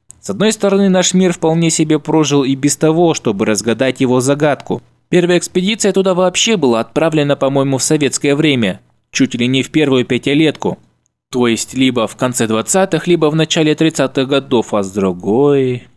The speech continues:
Вот что, Николай Григорьевич, я вас понял, вы правы. Не сделать попытки разгадать произошедшее мы не можем, поэтому готовьте экспедицию. «Я?» растерялся профессор.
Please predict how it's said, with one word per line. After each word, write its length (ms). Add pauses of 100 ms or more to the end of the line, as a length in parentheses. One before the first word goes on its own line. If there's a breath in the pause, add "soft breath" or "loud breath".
Вот 420
что, 240
Николай 480
Григорьевич, 960
я 220
вас 180
понял, 460
вы 160
правы. 400 (720)
Не 160
сделать 420
попытки 460
разгадать 580
произошедшее 1000
мы 180
не 140
можем, 640
поэтому 480
готовьте 480
экспедицию. 880 (360)
«Я?» 600 (500)
растерялся 640
профессор. 600